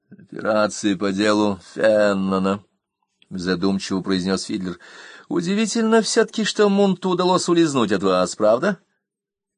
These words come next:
Да, удивительно. Кто бы мог поверить, что сотрудник иностранной компании чьи данные имеются в досье британского мида,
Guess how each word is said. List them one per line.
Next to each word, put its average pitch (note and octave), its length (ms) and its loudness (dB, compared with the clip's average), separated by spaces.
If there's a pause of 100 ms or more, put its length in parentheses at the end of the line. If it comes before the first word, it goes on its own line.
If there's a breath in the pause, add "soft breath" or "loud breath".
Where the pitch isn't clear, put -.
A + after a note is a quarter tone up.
(140)
Да, A2 360 4
удивительно. F2+ 640 0 (540)
Кто B3+ 520 0
бы C#4+ 140 2
мог A#3+ 240 0
поверить, A#2+ 540 0 (380)
что - 240 -2
сотрудник G#3+ 880 0
иностранной E3+ 720 0
компании G#2 840 0 (380 soft breath)
чьи G2+ 300 -2
данные G#2 640 0
имеются F#2+ 360 -2
в F2+ 60 -2
досье G2 480 0
британского F#2 720 -2
мида, A#2+ 560 -2